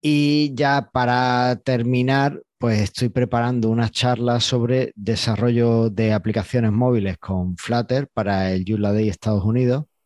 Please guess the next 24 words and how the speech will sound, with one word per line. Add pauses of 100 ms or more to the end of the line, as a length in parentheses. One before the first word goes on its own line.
(200)
Eh,
la,
la,
la
charla
es
sobre
Joomla
y, (320)
y
Flutter,
¿vale? (100)
Aprovechando
la
nueva
api
de
Joomla
cuatro
y
tal,
que
está
genial.